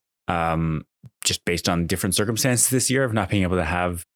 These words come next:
events in person and needing to kind of pre-record everything. Um, I do think it's a pretty interesting strategy. And, I mean, it seems to be working out pretty well for them to kind of stay in press coverage over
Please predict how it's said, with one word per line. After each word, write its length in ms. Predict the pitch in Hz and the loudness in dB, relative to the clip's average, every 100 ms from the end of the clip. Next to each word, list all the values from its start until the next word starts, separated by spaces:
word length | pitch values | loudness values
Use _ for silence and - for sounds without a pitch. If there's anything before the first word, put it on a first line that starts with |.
| - | -6
events 280 | 85 90 92 | 0 0 0
in 100 | 87 | 0
person 360 | - 123 135 120 | 0 0 2 2
and 100 | 90 | 0
needing 280 | 87 87 | 0 -2
to 80 | 85 | -4
kind 180 | - 87 | -4 -4
of 100 | 80 | -4
pre-record 460 | 90 87 - 95 110 | -4 -2 -2 0 0
everything. 420 | 110 - 120 120 _ _ - | -2 -2 -4 -6 _ _ -6
Um, 340 | 85 - - | -4 -4 -6
I 120 | - | -4
do 120 | 92 92 | -2 0
think 200 | 98 90 | 0 0
it's 120 | - | -2
a 60 | |
pretty 220 | 80 92 82 | -4 -2 -2
interesting 560 | 80 85 - 87 85 | -4 -4 -2 -2 0
strategy. 760 | - 85 73 92 87 123 135 - | 0 0 0 0 0 0 -2 -4
And, 580 | 92 87 87 85 85 - - | -4 0 0 0 -2 -4 -6
I 60 | 87 | -2
mean, 140 | 85 | 0
it 80 | 80 | 0
seems 220 | 107 101 | 0 0
to 100 | 90 | -2
be 40 | |
working 220 | 92 82 90 | -2 0 -2
out 80 | |
pretty 160 | - 92 | 0 0
well 160 | 85 95 | 0 0
for 80 | |
them 160 | 90 82 | -2 -2
to 80 | - | -2
kind 160 | 85 | -2
of 140 | 82 - _ _ | -4 -6 _ _
stay 400 | - - 98 95 | -4 -2 0 2
in 600 | 95 87 90 92 98 98 - _ | 0 0 0 2 2 -2 -6 _
press 220 | - 98 - | -4 -2 0
coverage 640 | 127 113 120 117 - - _ - | 0 0 0 -2 -4 -8 _ -2
over 540 | 101 95 90 87 87 | 0 2 2 0 -2